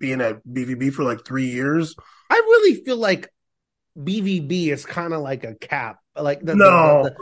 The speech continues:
Speaker 1: no.
Speaker 2: it
Speaker 1: For Thorgan?
Speaker 2: feels like the max
Speaker 1: No,
Speaker 2: for
Speaker 1: no, he was a
Speaker 2: Thorgan.
Speaker 1: baller,
Speaker 2: It's
Speaker 1: dude.
Speaker 2: feeling good, dog. That's a good move for
Speaker 1: You,
Speaker 2: Thorgan.
Speaker 1: you just hate black, not this month. You just hate black people this month. Really? That's
Speaker 2: Okay,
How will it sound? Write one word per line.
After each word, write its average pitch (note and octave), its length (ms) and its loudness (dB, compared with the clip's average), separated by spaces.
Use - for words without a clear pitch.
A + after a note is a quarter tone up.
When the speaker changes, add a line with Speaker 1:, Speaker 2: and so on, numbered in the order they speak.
Speaker 1:
no. E3 200 -2
Speaker 2:
it - 60 4
Speaker 1:
For A#3+ 240 6
Thorgan? E4 440 10
Speaker 2:
feels G3 100 2
like F#3+ 340 0
the F#3+ 160 4
max F3+ 500 2
Speaker 1:
No, F3+ 120 2
Speaker 2:
for D#3+ 80 -2
Speaker 1:
no, E3+ 80 6
he F3+ 100 8
was G4 160 8
a - 60 6
Speaker 2:
Thorgan. F3 240 -2
Speaker 1:
baller, D#4 480 6
Speaker 2:
It's F3+ 60 6
Speaker 1:
dude. G#3+ 100 4
Speaker 2:
feeling G4 560 4
good, F3+ 420 2
dog. B2 340 -6
That's E4 300 -4
a G4+ 80 -6
good F3 340 -2
move C#3+ 380 -2
for C3+ 120 -8
Speaker 1:
You, - 100 -12
Speaker 2:
Thorgan. G#3 560 -2
Speaker 1:
you E4 80 0
just D#4+ 120 -4
hate C#4 200 0
black, E3+ 200 -2
not D4+ 240 0
this G#3+ 220 0
month. D#3+ 260 -4
You B3+ 120 -2
just - 180 -14
hate C#4+ 180 0
black F3+ 260 -2
people F#3 260 -6
this D3+ 200 -8
month. C#3 200 -4
Really? C4+ 260 0
That's G3 140 4
Speaker 2:
Okay, F3 260 2